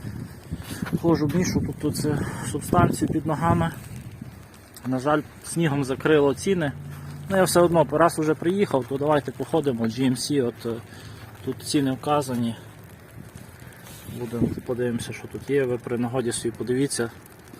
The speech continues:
Розчарований Тойотою, що вони не можуть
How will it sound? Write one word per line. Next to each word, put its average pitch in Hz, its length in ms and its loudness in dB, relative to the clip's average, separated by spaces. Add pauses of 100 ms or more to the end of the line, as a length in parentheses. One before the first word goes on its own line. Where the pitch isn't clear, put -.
(540)
Розчарований 127 680 2
Тойотою, 135 640 2
що - 160 -6
вони 127 240 2
не 123 140 2
можуть 123 320 0